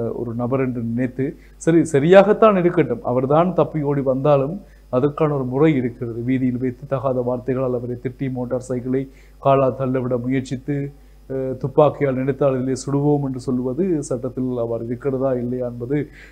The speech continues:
சட்டத்திறனைகள் பக்கம் நாங்கள் பேசினால்தான் தெரியும், அவ்வாறு தப்பி வந்தவருக்கு செய்யலாமா இல்லையா என்பது. அது ஒரு பக்கம், ஒரு புறம் இருக்க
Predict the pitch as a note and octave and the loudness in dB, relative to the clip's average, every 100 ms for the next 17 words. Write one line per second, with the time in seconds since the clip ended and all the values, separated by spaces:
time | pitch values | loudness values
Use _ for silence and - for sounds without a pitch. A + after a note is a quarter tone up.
0 | - - B2+ B2+ B2 B2 A#2+ B2 B2 B2 | -12 -4 -2 -2 -2 -2 -4 -6 -6 -8
1 | B2 B2 A#2 A2+ D3 D3 D3+ C#3+ D#3+ C#3+ | -6 -6 -6 -2 -2 -2 -2 0 0 2
2 | C3+ C#3 C#3+ A#2 B2 B2+ D3 C3+ G#2 A#2+ | 2 2 0 0 0 0 -2 -4 -6 -6
3 | A#2+ A#2+ B2 C3 B2 B2 B2 A#2+ A#2+ A2+ | -6 -6 -6 -4 -4 -2 -4 -4 -6 -6
4 | A#2 A#2+ G#2 G#2 G#2 G3+ - - - - | -4 -2 -4 -6 -2 -2 -2 -20 -20 -8
5 | - D3+ F3+ E3 D3 D#3 D#3+ B2+ - B2 | 4 10 10 10 6 4 4 2 -4 -2
6 | C3 C3+ D3 C3 C3 - C#3+ D#3+ | 0 0 2 2 0 2 4 4